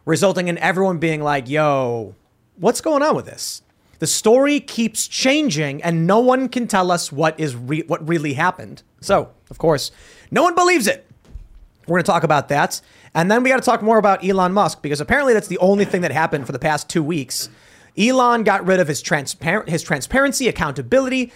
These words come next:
the mo-, moderation team members, and the entire curation team. Fired half the staff, locked them out. We got the emails. It's just absolutely nuts. Now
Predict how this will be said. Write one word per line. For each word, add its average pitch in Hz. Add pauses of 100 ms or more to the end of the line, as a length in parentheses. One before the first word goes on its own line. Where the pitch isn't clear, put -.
(140)
the 160
mo-, 160
moderation 175
team 233
members, 220
and 202
the 214
entire 185
curation 185
team. 196 (420)
Fired 254
half 202
the 196
staff, 160
locked 170
them 165
out. 143
We 156
got 190
the 196
emails. 151 (260)
It's 170
just 175
absolutely 160
nuts. 135
Now 170